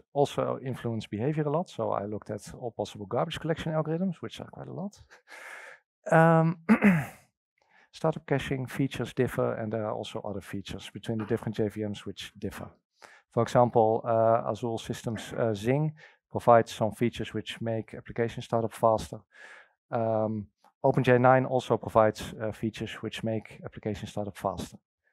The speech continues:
but only outside containers. In containers, it's a bit more difficult because you have a stateless container and you do not boot your s-, the same application multiple times within the same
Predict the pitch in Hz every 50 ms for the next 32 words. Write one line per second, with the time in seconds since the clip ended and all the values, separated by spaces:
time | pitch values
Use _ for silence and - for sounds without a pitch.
0 | _ _ _ _ _ _ _ _ _ _ _ _ - 120 113 139 139 147 151 131
1 | 120 123 - 120 123 - - 117 110 104 - - 107 - 107 98 87 87 - -
2 | - 110 - 117 107 107 104 98 98 92 - 98 - - 104 101 - - 92 87
3 | 101 92 - - - 80 80 - - 101 - 104 101 - - 107 101 98 - -
4 | 104 101 - 101 - - - 104 - 117 113 113 110 113 110 110 - - 110 107
5 | 104 104 98 - - - 104 107 101 107 104 107 107 98 98 107 110 104 - 107
6 | 104 101 104 - - - - 107 - - 120 120 113 110 - - - 123 117 110
7 | - - 110 113 117 - - 117 - - 120 117 120 120 110 - - 110 110 110
8 | 107 104 - 120 117 113 110 104